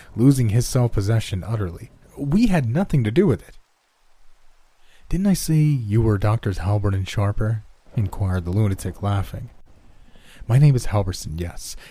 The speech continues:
and this gentleman is Mister Harper," replied the former, reassured.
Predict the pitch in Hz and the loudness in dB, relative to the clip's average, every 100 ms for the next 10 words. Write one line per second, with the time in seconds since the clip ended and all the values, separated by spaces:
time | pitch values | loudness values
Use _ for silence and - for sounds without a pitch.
0 | - 107 139 - 120 113 107 101 107 104 | -4 2 2 2 0 2 0 -2 -2 -4
1 | - 90 98 87 - - - _ _ 95 | -4 -6 -6 -6 -6 -8 -14 _ _ -4
2 | 101 92 95 - 90 85 78 101 90 - | -2 -2 -6 -8 -6 -6 -8 -8 -6 -6
3 | 104 85 - | -6 -6 -10